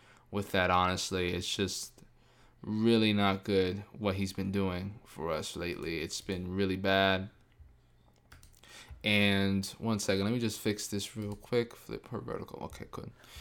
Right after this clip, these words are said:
Um, you know, he's, he's just been terrible, you know, for us lately, honestly. Um, the guy walked, like, four or five batters. You know, he didn't do a good job.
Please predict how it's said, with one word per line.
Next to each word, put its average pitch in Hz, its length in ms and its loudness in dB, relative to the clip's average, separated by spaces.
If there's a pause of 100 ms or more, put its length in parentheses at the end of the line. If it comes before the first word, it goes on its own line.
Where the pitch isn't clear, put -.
(380)
Um, 131 500 6 (380)
you 170 180 6
know, 131 180 10
he's, 156 240 0
he's 160 200 -4
just 196 240 -2
been 151 140 0
terrible, 123 580 2 (160)
you 110 120 0
know, 98 120 2
for 101 220 -2
us 98 160 0
lately, 85 400 -2 (100)
honestly. 98 560 0
Um, 98 480 0 (760)
the - 80 -2
guy 135 760 8 (600)
walked, 120 500 6
like, 117 240 4
four 127 260 4
or - 20 6
five 117 380 6
batters. 104 600 2 (2250)
You 113 100 0
know, 107 160 4
he 113 160 2
didn't 139 260 2
do 127 160 2
a 123 40 0
good 127 180 2
job. 104 520 0